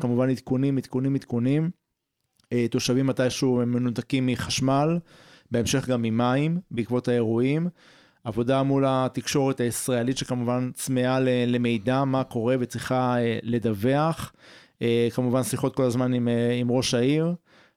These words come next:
וכל התפעול הזה, אה, ממקום שהוא לא הבית שלי, לא משדרות.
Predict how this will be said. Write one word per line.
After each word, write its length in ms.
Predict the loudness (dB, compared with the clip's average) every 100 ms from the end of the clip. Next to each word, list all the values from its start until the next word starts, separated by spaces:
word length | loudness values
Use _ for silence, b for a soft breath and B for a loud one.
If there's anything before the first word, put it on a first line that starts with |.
| _
וכל 240 | -2 0 2
התפעול 460 | 0 0 2 2
הזה, 400 | 2 0 0 0 -4 _ _ _
אה, 580 | -2 0 0 0 0 -2 -6
ממקום 720 | -4 -2 0 -2 -2 -2 0
שהוא 200 | 0 2
לא 100 | 2
הבית 300 | 2 0 2
שלי, 600 | 0 2 2 2 0 -2
לא 200 | 0 2
משדרות. 880 | 2 0 0 0 2 2 0 -4